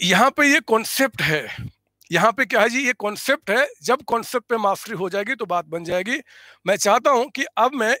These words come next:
इसको नीचे करके, मतलब हटाकर, अब आपसे कुछ बातें करूं।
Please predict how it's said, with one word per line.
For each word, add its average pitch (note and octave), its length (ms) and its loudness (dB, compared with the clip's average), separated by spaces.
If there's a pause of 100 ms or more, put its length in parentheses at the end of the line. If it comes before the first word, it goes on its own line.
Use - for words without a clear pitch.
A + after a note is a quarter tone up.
इसको A#3 400 -4 (100)
नीचे G#3+ 380 -2
करके, G3+ 320 -2
मतलब A3+ 280 -4
हटाकर, G#3 600 -2 (400)
अब A3 180 -2
आपसे F#3+ 260 -2
कुछ G3 200 -14
बातें D#3+ 320 -8
करूं। C3+ 200 -18